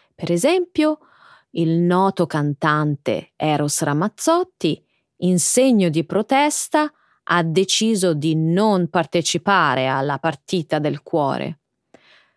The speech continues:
Per quanto riguarda la politica, su un articolo del Corriere della Sera del venticinque maggio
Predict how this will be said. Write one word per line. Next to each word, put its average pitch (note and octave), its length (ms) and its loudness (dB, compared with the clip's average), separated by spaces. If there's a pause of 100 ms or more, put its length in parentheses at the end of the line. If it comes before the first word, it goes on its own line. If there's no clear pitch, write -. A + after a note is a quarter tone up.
(160)
Per E4 240 0
quanto G#4 560 0
riguarda F3+ 760 0
la D3+ 160 0
politica, D#3+ 1000 -4 (320)
su - 320 -6
un C#4 260 0
articolo C#4 800 0
del F#3+ 240 -2
Corriere F#3 800 -2
della D#3 300 -2
Sera B2+ 760 -4
del C#3+ 300 -4
venticinque D#3+ 1040 -2
maggio D3+ 600 -4